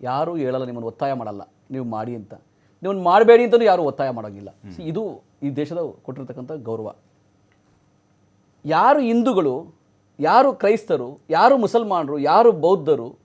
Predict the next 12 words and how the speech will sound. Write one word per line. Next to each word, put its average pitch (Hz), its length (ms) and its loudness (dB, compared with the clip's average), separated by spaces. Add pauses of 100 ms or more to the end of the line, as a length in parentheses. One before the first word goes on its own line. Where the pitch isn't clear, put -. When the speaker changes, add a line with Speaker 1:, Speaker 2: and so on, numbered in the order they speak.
(260)
Speaker 1:
ಯಾರು 208 280 4
ಜೈನರು, 165 580 -2 (520)
ಇದೆಲ್ಲ 185 340 0 (1160)
ಆ 156 100 0
ವ್ಯಕ್ತಿಗಳು 180 400 -2
ಹೇಳ್ತಾರೆ 139 300 -4
ನಿಮಗೆ. 98 280 -18 (340)
ಯಾಕಂದರೆ, 170 500 -6 (220)
ಸಾವಿರದ 156 180 0
ಒಂಬೈನೂರ 208 320 2
ಮೂವತ್ತೊಂದರ 175 560 -2
ನಂತರ 156 400 0